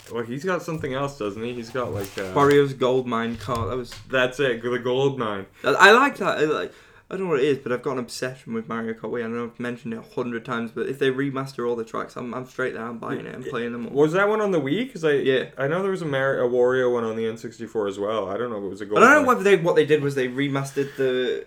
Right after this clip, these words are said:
Speaker 2: it for the Wii and then remastered the Wii version and put it on Switch.
Speaker 1: <laughs>
Speaker 2: It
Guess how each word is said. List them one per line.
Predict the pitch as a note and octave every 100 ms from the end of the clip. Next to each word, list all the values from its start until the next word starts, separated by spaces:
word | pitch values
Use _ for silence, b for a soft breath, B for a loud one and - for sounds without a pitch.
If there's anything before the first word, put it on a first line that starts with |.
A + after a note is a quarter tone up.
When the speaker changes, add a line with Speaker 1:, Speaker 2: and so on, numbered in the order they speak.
| -
Speaker 2:
it | D#3+ D3+
for | C3+
the | C3+
Wii | C#3 C#3 A#2
and | B2
then | B2 A#2+ A#2+
remastered | C3+ C3+ B2+ - A#2+
the |
Wii | A#2+ C3 B2
version | B2+ B2 A#2
and | A#2
put | B2+
it |
on | - B2
Switch. | - C#3+ -
Speaker 1:
<laughs> |
Speaker 2:
It | C#3 E3+ A#3 - A3